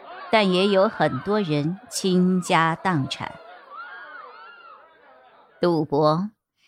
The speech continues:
一个让资本家破釜沉舟、让投机者孤注一掷、让穷人飞黄腾达的事物。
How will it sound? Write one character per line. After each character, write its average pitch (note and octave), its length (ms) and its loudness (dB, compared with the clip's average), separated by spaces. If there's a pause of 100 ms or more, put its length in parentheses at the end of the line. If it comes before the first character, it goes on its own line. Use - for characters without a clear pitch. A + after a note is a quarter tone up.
(200)
一 A3+ 200 4
个 B3 100 6
让 A3+ 280 4
资 C4+ 260 -2
本 D#3 260 0
家 G3 460 0
破 G3 340 4
釜 C#3 240 -6
沉 D3 320 0
舟、 A3 360 0 (460)
让 A#3+ 280 4
投 A3 280 2
机 C4+ 240 0
者 D#3+ 240 0
孤 C#4 300 2
注 G#3+ 180 2
一 D3+ 220 0
掷、 G#3+ 300 -2 (320)
让 A3+ 240 4
穷 A3+ 360 4
人 A3 280 4
飞 E4 340 0
黄 A#3+ 320 2
腾 B3+ 340 0
达 G3 280 0
的 C#4 80 2
事 D#3 280 -4
物。 - 240 -12